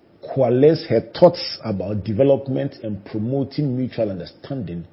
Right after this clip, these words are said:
into a career in communications. I have loads of questions for you, and I'm gonna s-, switch away completely.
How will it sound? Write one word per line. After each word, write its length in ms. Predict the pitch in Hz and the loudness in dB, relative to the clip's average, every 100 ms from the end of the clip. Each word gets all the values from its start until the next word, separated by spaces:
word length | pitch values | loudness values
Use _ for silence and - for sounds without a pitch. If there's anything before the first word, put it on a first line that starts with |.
| _ - | _ -14
into 220 | 107 - | -12 -10
a 40 | 101 | -10
career 600 | - - 95 107 107 101 - _ _ _ | -12 -14 -6 -4 -4 -8 -16 _ _ _
in 200 | 110 98 | -6 -6
communications. 960 | - 95 92 92 - 98 87 80 76 - - - - | -6 -8 -8 -8 -8 -8 -8 -12 -14 -16 -20 -20 -12
I 140 | 113 | -10
have 80 | 101 | -6
loads 760 | 113 123 147 196 240 269 269 - | -2 0 0 0 -2 -6 -8 -8
of 160 | 107 - | -8 -6
questions 360 | 113 - 131 - | -8 -6 -6 -6
for 80 | 92 | -4
you, 220 | 107 104 | -2 0
and 80 | 120 | 0
I'm 60 | |
gonna 120 | 208 - | 2 0
s-, 480 | - - - - - | 0 -16 -18 -4 2
switch 220 | 180 - - _ _ _ - | 2 0 -16 _ _ _ -6
away 380 | 117 127 160 - - - _ - | 0 4 4 2 -12 -20 _ -4
completely. 840 | 147 - - 269 294 349 113 117 | -2 -4 -8 -2 0 2 2 2